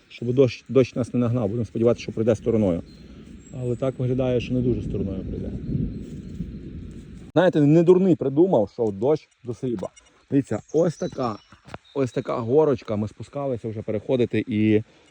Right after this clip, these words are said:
м, ніхто не сподівався. От не сподівався, а тут вискакує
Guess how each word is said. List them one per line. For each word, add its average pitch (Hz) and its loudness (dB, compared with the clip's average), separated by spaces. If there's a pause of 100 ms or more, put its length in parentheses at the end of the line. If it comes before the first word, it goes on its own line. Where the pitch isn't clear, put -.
(420)
м, 113 0
ніхто 147 4
не 185 4
сподівався. 127 2
От 120 -4
не 143 -6
сподівався, 143 2
а - -8
тут - -8
вискакує 123 2